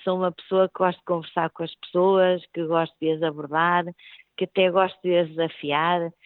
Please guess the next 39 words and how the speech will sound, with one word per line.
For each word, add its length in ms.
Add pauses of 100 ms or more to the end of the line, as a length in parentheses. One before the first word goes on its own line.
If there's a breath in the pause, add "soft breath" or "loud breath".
(160 soft breath)
Às 180
vezes 200
até 360 (420)
chego 300
a 60
determinada, 580
ainda 240
há 60
dias 300
fui 120
ter 200
com 180
um 40
comerciante 720 (440 soft breath)
que 80
fechou, 480 (160)
como 240
os 100
outros 320
todos, 380
durante 500
o 680
evento 340
dos 160
petiscos. 520
Pronto, 220
os 120
petiscos 440
estavam 300
a 100
rolar 340
e 80
a 40
loja 260
estava 320
fechada. 340
Eu 100
achei 240
uma 220